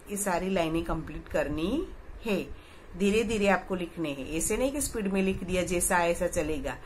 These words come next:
आपको इसके ऊपर ही लिखना है, जितने डॉट किए हैं उसके ऊपर ही धीरे धीरे लिखना है। बाहर जाना चाहिए नहीं, इस तरह से और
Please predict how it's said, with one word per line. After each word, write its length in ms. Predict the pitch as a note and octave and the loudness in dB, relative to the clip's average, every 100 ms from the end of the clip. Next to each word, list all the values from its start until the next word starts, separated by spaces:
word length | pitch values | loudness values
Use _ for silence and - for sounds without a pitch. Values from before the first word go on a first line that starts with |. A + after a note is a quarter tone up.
| - - - | -12 -10 -6
आपको 420 | E3 - F3 G3 | -6 -4 2 4
इसके 420 | A#3 G3+ - G#3 F3+ | 4 2 2 4 2
ऊपर 320 | - G3 F#3+ | 2 4 4
ही 100 | G3 | 4
लिखना 280 | E3 F3+ D#3+ | 0 0 0
है, 80 | |
जितने 340 | D#3 F#3+ G3+ G#3 | 0 -2 0 2
डॉट 260 | F#3+ F#3 | 6 6
किए 440 | F#3 G3 G#3+ C4 A3+ | 4 -2 2 4 4
हैं 240 | G3+ A3 - - - - | 2 -2 -10 -10 -10 -6
उसके 380 | G3 G3 - G3+ | -4 -4 0 2
ऊपर 340 | F3 E3+ G3 G#3 | 2 2 4 4
ही 100 | G3 | 4
धीरे 280 | F#3+ F3+ | 2 2
धीरे 220 | E3+ F#3 F3 | 2 0 0
लिखना 680 | F3 F3 E3+ F3+ G#3 D4+ F#4+ - - - - - - - - C4+ | -4 -2 0 2 2 0 -4 -12 -16 -14 -14 -14 -12 -12 -4 4
है। 500 | B3+ F#3+ F#3+ - - - - | 4 4 0 -8 -10 -14 -4
बाहर 280 | F#3+ F#3+ F#3 | 2 4 4
जाना 320 | F3 E3+ E3+ | 4 2 2
चाहिए 840 | E3+ F3+ E3+ E3+ F3 F#3+ A3 D4+ F#4 - - - - - - - - - - - | 0 -2 -2 -2 0 2 2 2 0 -8 -14 -14 -14 -10 -10 -8 -8 -8 -8 -6
नहीं, 560 | A#3 C4 B3+ A3+ A3 A#3 | 2 4 4 0 -4 -8
इस 320 | D#3+ F#3 - | -4 -2 2
तरह 260 | F#3 F3 F3 | 2 2 0
से 460 | - F#3+ A#3+ E4 - - - - - | 2 2 2 0 -6 -16 -16 -16 -10
और 500 | D#3+ E3+ G3+ C#4 G#4+ | 0 4 6 6 2